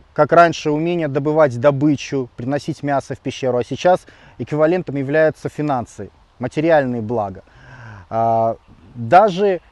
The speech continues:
количество самок вокруг. То есть, а, мышцы — это тоже показатель определённой доминантности данного самца. Но список очень большой.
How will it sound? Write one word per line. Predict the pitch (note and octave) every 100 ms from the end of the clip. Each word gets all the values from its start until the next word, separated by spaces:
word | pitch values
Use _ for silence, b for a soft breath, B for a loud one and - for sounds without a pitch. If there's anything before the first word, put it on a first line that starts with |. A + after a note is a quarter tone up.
| -
количество | E3+ G#3+ - F#3+
самок | F#3+ G3+ F#3 C3+ -
вокруг. | G#2+ - G#2+ - b b
То | D#3
есть, | C#3+ _ b b
а, | - A3+ A3 _ _ _
мышцы — | C3 G3 A3 - - A#2 -
это | D3 D#3 D#3
тоже | A3 A#3+ G3
показатель | D#3+ D#3 D#3+ D3 F#3+ F#3 D#3+
определённой | D3+ D3+ D3 E3+ F#3 E3
доминантности | C#3 D3+ E3 F3 C#3+ A2+ A2+ -
данного | A2+ B2+ A#2 A#2 A2+
самца. | B2+ A#2+ - G2+ F2+ b b b A#2
Но | C#3 F3+ G3 G3 F3 - _
список | - - G3 G#3+ - E3+ - _ _ _ _ -
очень | D3+ E3+ - D3+
большой. | C3+ C#3 - A#2+ F#2+